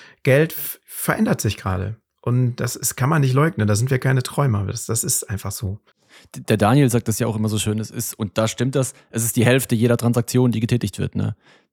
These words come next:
Speaker 2: Das heißt, <laughs> nochmal zum Mitschreiben, nicht, dass es der, die Hälfte allen Wertes ist, aber es ist die Hälfte jeder Transaktion. Das heißt, es ist, es, es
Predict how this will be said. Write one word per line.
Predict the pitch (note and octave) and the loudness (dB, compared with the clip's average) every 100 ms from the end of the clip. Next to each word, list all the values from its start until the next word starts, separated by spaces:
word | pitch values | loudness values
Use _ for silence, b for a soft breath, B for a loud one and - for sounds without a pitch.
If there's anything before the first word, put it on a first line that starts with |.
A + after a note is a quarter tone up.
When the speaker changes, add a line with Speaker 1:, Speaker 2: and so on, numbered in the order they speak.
| _ | _
Speaker 2:
Das | - | -2
heißt, | G#2 - E3 D#3 A2+ | -2 -2 -6 -8 -8
<laughs> | - - G#2 | -8 -8 -6
nochmal | G#2+ C#3+ A2+ | -2 0 0
zum | - B2+ | 0 -2
Mitschreiben, | G2 - A2+ A2 | -2 -2 0 2
nicht, | B2+ - | 0 0
dass | A2 | -2
es | G#2+ | -2
der, | - G#2+ G#2+ | 0 -2 0
die | G#2+ | 2
Hälfte | B2+ A#2+ A2+ | 2 2 0
allen | A2 A#2+ | 2 4
Wertes | E3+ D3+ | 4 2
ist, | C3+ B2 | -2 -2
aber | A#2+ | -2
es | A2+ | -4
ist | A#2 | 0
die | A2+ | 4
Hälfte | A2+ B2+ B2+ | 4 4 2
jeder | A#2+ A#2 | 2 4
Transaktion. | A#2+ A2+ - - C#3+ A#2+ | 2 2 0 4 4 4
Das | A2 | 4
heißt, | A2+ - | 0 0
es | F#2 A2+ | -2 -2
ist, | - B B B B B B B | -4 B B B B B B B
es, | - A#2 - - | -8 -4 -4 -6
es | - - - | -6 -6 -6